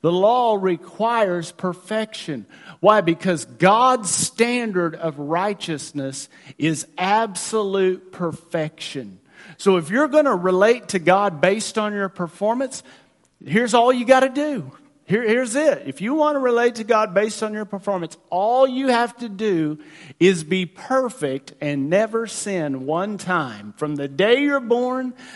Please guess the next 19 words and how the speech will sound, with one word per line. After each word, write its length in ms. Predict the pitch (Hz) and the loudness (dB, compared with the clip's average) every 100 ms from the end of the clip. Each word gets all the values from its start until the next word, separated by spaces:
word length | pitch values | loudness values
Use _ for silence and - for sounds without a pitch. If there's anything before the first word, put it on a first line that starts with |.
| 180 | -10
till 180 | - 156 | -2 -2
the 160 | 131 127 | -2 -6
day 220 | 131 143 | -2 -2
you 240 | 160 175 | 0 0
die. 400 | 165 127 107 90 - _ _ _ _ _ _ _ 143 | 0 -2 -4 -14 -20 _ _ _ _ _ _ _ 0
And 180 | 160 | 2
if 120 | 175 180 | 4 4
you 180 | 262 | 4
can 220 | 294 277 277 | 4 4 6
do 180 | 285 | 6
that, 640 | 285 294 220 135 123 - - _ _ _ _ _ _ _ _ 139 | 8 8 6 2 -4 -12 -14 _ _ _ _ _ _ _ _ -2
well, 140 | 151 | 0
you 240 | 170 247 | 4 2
can 320 | 247 202 165 - | 4 2 0 2
earn 580 | 220 202 160 131 117 117 | 6 6 4 0 -6 -4
right 320 | 139 151 143 | 0 0 -2
standing 640 | - 165 143 127 113 107 110 | -6 -4 -2 -4 -6 -10 -10
with 220 | 113 - | -12 -10
God. 340 | 104 80 82 | -10 -10 -16